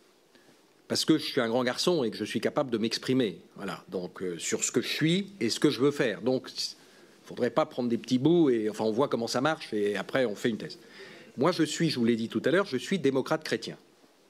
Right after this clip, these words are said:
Alors, démocrate, qu'est-ce que ça veut dire ? D'abord, ça veut dire que je suis à respecter,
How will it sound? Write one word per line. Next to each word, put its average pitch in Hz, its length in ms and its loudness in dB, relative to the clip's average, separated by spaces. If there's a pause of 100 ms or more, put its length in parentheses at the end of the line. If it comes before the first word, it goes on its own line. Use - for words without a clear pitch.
(960)
Alors, 110 280 -2
démocrate, 139 480 0
qu'est-ce 131 160 2
que 127 80 -2
ça 113 140 -2
veut 117 100 0
dire ? 170 180 2
D'abord, 143 300 2
ça - 120 -2
veut 110 120 -2
dire 160 240 0
que 127 100 0
je 107 140 -2
suis 156 440 0
à 107 120 0
respecter, 160 800 2